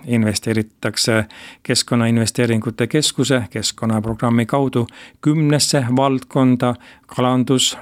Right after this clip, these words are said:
veemajandus, jäätmekäitlus, looduskaitse, metsandus, keskkonnakorraldus, merekeskkond, maapõu, atmosfääri, õhu kaitse ja keskkonnateadlikkus.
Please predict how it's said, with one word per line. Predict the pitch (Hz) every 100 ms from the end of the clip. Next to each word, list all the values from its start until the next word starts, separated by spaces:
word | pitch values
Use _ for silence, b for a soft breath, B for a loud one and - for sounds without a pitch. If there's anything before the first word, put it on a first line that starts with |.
| 113
veemajandus, | 120 131 131 131 131 127 123 123 - B B -
jäätmekäitlus, | 123 127 - 131 135 131 127 - 123 - 170
looduskaitse, | 123 123 131 - 135 127 - 131 110
metsandus, | 113 110 - 123 123 127 B B B B
keskkonnakorraldus, | 143 131 - 135 123 - 127 127 123 123 120 -
merekeskkond, | 113 123 131 123 127 - - 123 117 107 B B B
maapõu, | 123 135 135 131 131 127 123 127
atmosfääri, | 143 139 127 - 120 117 117 117 123 -
õhu | 120 113
kaitse | - 165 165 139
ja | 117 117 113 -
keskkonnateadlikkus. | - 110 - 110 107 92 - 117 101 - - - -